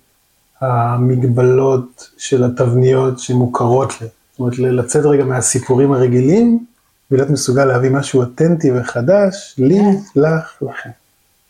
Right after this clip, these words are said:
Speaker 2: אמן, תודה. היי, אותנטיות.
Speaker 1: יא.
Speaker 2: ערוץ שופע.
Speaker 1: אותנטיות וערוץ שופע.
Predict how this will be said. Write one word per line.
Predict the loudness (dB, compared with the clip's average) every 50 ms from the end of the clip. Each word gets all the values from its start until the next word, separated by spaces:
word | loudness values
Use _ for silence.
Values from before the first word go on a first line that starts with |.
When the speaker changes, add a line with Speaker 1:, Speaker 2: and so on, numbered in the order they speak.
| _ -8
Speaker 2:
אמן, | -6 -4 -2 0 2 2 2 2 0 -2 -8 -18 _ _ _
תודה. | -12 -8 -4 -2 -2 -2 -2 -2 -6 -12 _ _ _ _ _ _
היי, | -6 -4 -2 -2 -2
אותנטיות. | -2 -4 -2 0 2 2 2 2 0 0 -2 -2 -6 -10 -18 _ _ _ -2
Speaker 1:
יא. | 0 2 2 0 0 -4 -8 -14 _ _ _ _ _ -8 -6 -6 -6 -10 -14 _ _ _ -18 -16 -16 -16 -16 -12 -6
Speaker 2:
ערוץ | -4 -4 -4 -4 -6
שופע. | -12 -12 -6 -2 0 2 2 0 -2 -4 -12 _ _ _ _ _ _ _ _ _ _ _ _ _ _ _ _ _ -2 2
Speaker 1:
אותנטיות | 2 2 2 2 2 2 4 4 2 2 -2 -8 -20 -16 -6 -2
וערוץ | 0 0 2 2 2 0 0 -2 -6 -10 -10 -10 -12
שופע. | -10 -6 -4 -4 -4 -4 -6 -6 -2 -2 -2